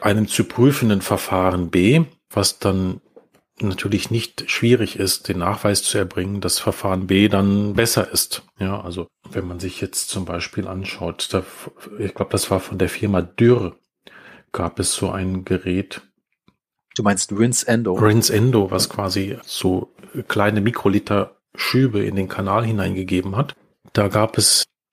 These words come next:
Speaker 1: eine schöne Untersuchung dazu. Die habe ich in, in meinem Vortrag über dieses Thema, die ganz schön zeigt, wie überlegen diese Technik, die Rinse-Endo-Technik ist gegenüber der Nadelspülung.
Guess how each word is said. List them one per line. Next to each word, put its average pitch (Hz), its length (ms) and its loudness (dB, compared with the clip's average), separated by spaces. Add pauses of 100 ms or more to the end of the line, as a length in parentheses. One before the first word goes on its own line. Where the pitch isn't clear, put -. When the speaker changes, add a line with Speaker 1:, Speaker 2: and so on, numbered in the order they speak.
(200)
Speaker 1:
eine 117 100 4
schöne 160 240 6
Untersuchung 127 640 2
dazu. 123 500 0 (840)
Die 101 100 -2
habe 104 180 0
ich - 160 -4
in, 107 160 -4
in 101 140 -4
meinem 95 220 0
Vortrag 113 480 0
über 104 160 0
dieses 98 320 -2
Thema, 110 420 0 (160)
die 107 320 2 (1000)
ganz 151 260 2
schön 135 300 0
zeigt, 135 400 0
wie 120 100 2
überlegen 127 800 4
diese - 280 -4
Technik, 165 460 0
die 131 120 2
Rinse-Endo-Technik 127 880 0
ist 131 160 0
gegenüber 113 360 0
der 98 120 0
Nadelspülung. 135 760 0